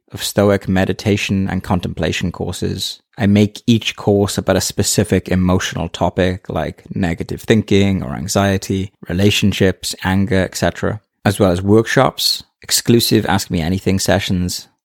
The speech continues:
and ad-free standard episodes. There's a seven-day free trial, so you can check it out, see if it's good for you.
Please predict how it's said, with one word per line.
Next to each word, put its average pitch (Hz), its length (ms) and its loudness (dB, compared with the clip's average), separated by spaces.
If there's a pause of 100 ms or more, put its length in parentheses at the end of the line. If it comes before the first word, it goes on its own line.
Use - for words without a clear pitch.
(180)
and 107 140 2
ad-free 95 440 0
standard 87 440 -2
episodes. - 760 -8 (160)
There's 104 140 0
a 98 40 0
seven-day 110 500 4
free 95 220 -2
trial, 117 460 4
so - 160 -6
you 87 80 -4
can 95 120 -4
check - 260 -8
it 95 60 0
out, 131 360 2
see 104 140 -6
if - 100 -6
it's - 160 -10
good 101 200 -2
for - 120 -4
you. 110 260 2